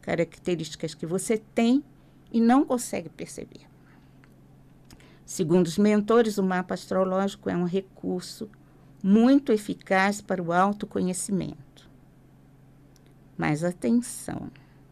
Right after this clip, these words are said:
Saint-Germain, em seu livro de ouro, nos alerta para o perigo de utilizarmos a astrologia como prática divinatória. Para ele, os astrólogos que utilizam a astrologia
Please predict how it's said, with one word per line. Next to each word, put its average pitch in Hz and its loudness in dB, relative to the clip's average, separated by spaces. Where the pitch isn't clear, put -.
Saint-Germain, 185 0
em 226 2
seu 202 0
livro 185 -2
de 175 -6
ouro, 170 -2
nos 175 -4
alerta 160 -4
para 160 -8
o 156 -6
perigo 165 -4
de 160 -10
utilizarmos 160 -6
a 160 -4
astrologia 156 -6
como 160 -2
prática 151 -8
divinatória. 156 -8
Para 156 2
ele, 170 -4
os 156 -6
astrólogos 165 -4
que - -10
utilizam 170 -6
a 160 -4
astrologia 160 -8